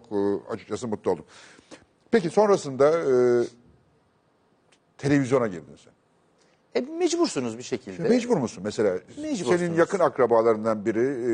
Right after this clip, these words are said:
Speaker 1: e, herkesin de tanıdığı Cem Yılmaz televizyona bir türlü girmedi. İşte ilk defa bir oyununu
Speaker 2: Bir, e, yani.
Speaker 1: Netflix'e verdi ama televizyonda yok.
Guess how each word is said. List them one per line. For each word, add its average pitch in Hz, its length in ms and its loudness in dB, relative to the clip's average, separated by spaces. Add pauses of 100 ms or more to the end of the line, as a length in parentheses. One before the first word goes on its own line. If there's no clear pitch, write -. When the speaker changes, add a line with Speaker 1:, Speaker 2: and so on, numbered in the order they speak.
(280)
Speaker 1:
e, 120 40 4
herkesin 110 480 -4
de 101 240 -2
tanıdığı 107 640 -4
Cem 113 220 -2
Yılmaz 104 360 -6
televizyona 147 400 0
bir 156 60 -8
türlü 123 180 -2
girmedi. 104 320 -4
İşte - 200 -20
ilk 185 240 -4
defa 131 400 4 (320)
bir 151 140 0 (100)
oyununu 139 720 2 (240)
Speaker 2:
Bir, 247 220 -10
e, 196 80 0
yani. 175 200 4
Speaker 1:
Netflix'e 135 540 0
verdi 110 600 2
ama 135 200 0
televizyonda 123 460 0
yok. 123 200 4